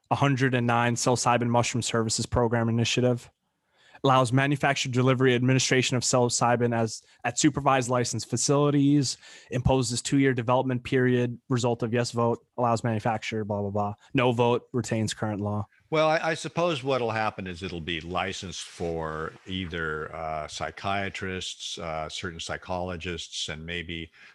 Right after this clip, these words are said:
Speaker 2: physicians, and, and maybe you guys gotta, uh, jump on the bandwagon and have a licensed naturopath be able
Speaker 1: Yeah.
Speaker 2: to do it as well. That'd be very
Speaker 1: Yeah,
Speaker 2: cool.
Speaker 1: that would be, that would be amazing. I mean, if, if it became legalized, I would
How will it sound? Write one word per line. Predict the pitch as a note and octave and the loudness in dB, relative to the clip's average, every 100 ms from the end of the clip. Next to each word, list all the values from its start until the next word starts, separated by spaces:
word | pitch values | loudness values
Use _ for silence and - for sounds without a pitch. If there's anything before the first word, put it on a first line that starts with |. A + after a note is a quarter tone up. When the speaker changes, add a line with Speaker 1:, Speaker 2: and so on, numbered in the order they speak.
| - | -14
Speaker 2:
physicians, | E2 E2 F2+ - F2+ F2+ F2+ - E2+ | -10 -8 -8 -8 -10 -10 -10 -12 -10
and, | E2 D#2 - - - | -10 -12 -18 -20 -14
and | F#2 F2+ | -8 -6
maybe | A#2 | -4
you | G#2+ A#2+ | -4 -2
guys | G#2 E2+ | -4 -4
gotta, | E2 D#2+ | -6 -6
uh, | D#2+ D#2 - _ | -8 -14 -20 _
jump | - F#2+ F2 | -8 -6 -8
on | - D#2 | -12 -12
the | D2 | -10
bandwagon | E2 D#2+ D#2+ D#2+ D#2+ D#2 | -8 -8 -8 -8 -8 -10
and | D#2 D2+ | -14 -14
have | F2 D2+ | -12 -10
a | |
licensed | D2+ E2+ E2+ D#2+ - - _ _ - | -8 -8 -8 -14 -16 -18 _ _ -10
naturopath | E2+ G2+ B2 - - E2 D2+ - | -4 -4 -4 -12 -10 -8 -8 -10
be | - D#2+ | -10 -6
able | E2 | -4
Speaker 1:
Yeah. | C3+ C3+ | -2 -2
Speaker 2:
to | A#2 | -6
do | E2 | -10
it | D#2+ | -14
as | D#2+ | -10
well. | F2+ A#2+ | -6 -6
That'd | E2+ G#2+ | -6 -8
be | G2 | -6
very | B2 C#3+ | -4 -2
Speaker 1:
Yeah, | D#3 B2 | 0 0
Speaker 2:
cool. | B2+ | -2
Speaker 1:
that | B2+ C3 | -2 -4
would | C#3 | -4
be, | C3+ E3+ C3+ | -4 -4 -4
that | A#2+ C3 | -4 -4
would | C#3 | -4
be | D#3 | -4
amazing. | A#2+ B2+ B2+ B2 | -4 -4 -4 -2
I | B2 | -2
mean, | C3 C3+ C3+ C3 | -2 0 -2 -2
if, | C#3+ - - - | -6 -6 -10 -8
if | B2+ D#3+ | -4 -2
it | D3 | -2
became | D3 D#3 C#3+ | -2 -2 0
legalized, | C3 B2+ A#2+ A2+ G#2+ - | 0 2 2 2 -2 -2
I | A#2+ | -2
would | A#2+ A#2+ G#2 | 0 -4 -6